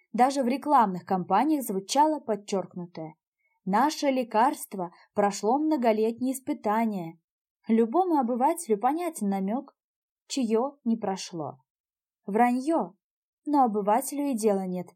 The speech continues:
до истинного положения вещей. К концу дня оформилась идея, которую я пока решила не обсуждать со Стивеном. В конце концов, только слово Рика способно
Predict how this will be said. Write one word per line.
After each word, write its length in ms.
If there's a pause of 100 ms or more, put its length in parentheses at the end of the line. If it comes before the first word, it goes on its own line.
(100)
до 100
истинного 600
положения 560
вещей. 440 (1500)
К 20
концу 360
дня 320 (280)
оформилась 640
идея, 400
которую 420
я 140
пока 300
решила 320
не 340 (140)
обсуждать 560
со 120
Стивеном. 600 (200)
В 120
конце 320
концов, 420 (320)
только 320
слово 420
Рика 300
способно 600